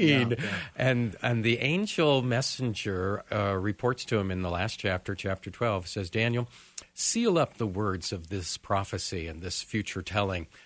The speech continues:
Speaker 1: until the latter days, when knowledge shall be greatly increased and men shall go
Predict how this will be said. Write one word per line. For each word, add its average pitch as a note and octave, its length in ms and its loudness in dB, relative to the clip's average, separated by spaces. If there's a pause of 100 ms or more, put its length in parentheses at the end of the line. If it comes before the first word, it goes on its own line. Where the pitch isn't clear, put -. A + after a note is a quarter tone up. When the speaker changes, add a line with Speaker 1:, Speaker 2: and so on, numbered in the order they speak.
(220)
Speaker 1:
until F#3 480 2
the C3 180 2
latter B2+ 360 2
days, G2 520 0
when G#2+ 320 -2
knowledge C3+ 540 0
shall G2+ 260 -2
be F#2 140 -8
greatly A#2 680 -2
increased F#2 680 -4
and G#2 260 -2
men G3 320 4
shall B2 260 0
go A2 260 0